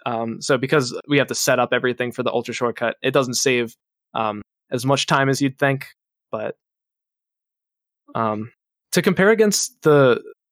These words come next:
the real-time glitch record, I think the glitch time we ha-, like, our glitch task is about thirty-five seconds faster than human record, um, just for some comparison.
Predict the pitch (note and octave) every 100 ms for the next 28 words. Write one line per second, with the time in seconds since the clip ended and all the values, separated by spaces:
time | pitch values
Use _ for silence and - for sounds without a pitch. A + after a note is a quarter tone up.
0 | _ C3+ B2 B2 C3 D#3 F3+ E3+ E3+ D#3+
1 | - D3 D3+ - E3+ - F3+ E3 - _
2 | _ - C#3 - G3+ G#3 - - C3 C3
3 | C#3+ C#3 - D3+ C#3+ B2+ G#2+ B2 C3+ C#3
4 | C3 B2 C3+ A#2+ B2 - - C#3 C#3 C3
5 | A2+ A#2 A#2 - - B2+ B2+ - B2 A#2+
6 | - C3+ C3 - A#2+ A#2 C#3 D#3+ D3+ B2+
7 | A#2 A2 - _ _ - B2 D#3 F3 F3+
8 | G#3 G#3 _ _ _ _ - A#2 A#2 -
9 | A#2+ A2+ - A#2 A2+ A2+ A#2 A2+ A2+